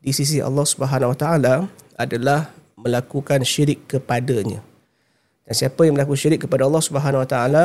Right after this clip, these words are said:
dan tidak bertaubat daripada perbuatan itu, dan dia mati dalam keadaan itu, maka dia akan mendapat azab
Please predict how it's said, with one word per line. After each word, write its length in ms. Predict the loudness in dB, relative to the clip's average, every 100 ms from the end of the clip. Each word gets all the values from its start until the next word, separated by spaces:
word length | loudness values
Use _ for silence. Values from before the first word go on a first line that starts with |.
| 2 -2
dan 100 | -6 -2
tidak 240 | -2 -2
bertaubat 420 | -2 0 2 2
daripada 380 | 2 0 -2 -4
perbuatan 480 | -4 -2 -2 0 -2
itu, 400 | -4 -2 0 -2 -6 -20 _
dan 100 | -2
dia 140 | 0 0
mati 240 | -2 0
dalam 100 | 0
keadaan 300 | 0 0 -2
itu, 240 | -2 -2
maka 400 | -2 0 2 2 0 -8 -20 _ _ _
dia 160 | -4 -2
akan 240 | -2 -2
mendapat 400 | -2 0 2 0 -2
azab 320 | -6 -2 -2